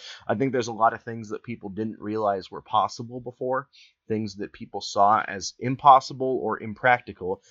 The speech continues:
that they're now realizing are possible, practical, and very simple and make things better for a lot of people. You have a lot more people working from home. You're seeing a lot more flexibility in that. You're seeing some things in terms of what,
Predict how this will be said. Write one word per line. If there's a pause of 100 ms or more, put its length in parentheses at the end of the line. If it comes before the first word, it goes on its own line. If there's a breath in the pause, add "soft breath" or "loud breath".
(160 soft breath)
that
they're
now
realizing
are
possible,
practical,
and
very
simple (300 loud breath)
and
make
things
better
for
a
lot
of
people.
You
have
a
lot
more
people
working
from
home.
You're
seeing
a
lot
more
flexibility
in
that.
You're
seeing
some
things
in
terms
of
what,